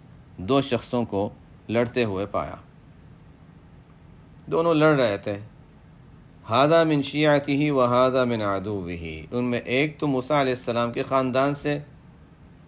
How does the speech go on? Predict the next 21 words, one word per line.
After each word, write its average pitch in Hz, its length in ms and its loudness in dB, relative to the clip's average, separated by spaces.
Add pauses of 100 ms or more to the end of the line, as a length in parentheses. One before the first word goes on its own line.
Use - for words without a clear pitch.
(420)
بنی 104 200 -4
اسرائیل 117 460 0
سے 147 180 0
تھا، 131 300 -2 (800)
اور 147 320 8
وَهَذَا 147 520 4
مِنْ 139 180 2
عَدُوِّهِ، 139 600 2
اور 131 180 2
دوسرا 120 400 -2
موسیٰ 127 320 0
علیہ 117 120 0
السلام 117 440 -4
کے 117 120 -6
مخالف 113 480 -2 (1000)
دشمنوں 123 440 0
سے 123 240 -4
یعنی 110 260 -4 (320)
فرعون 120 340 0
اور 113 80 -4 (120)
قبطی 113 320 -8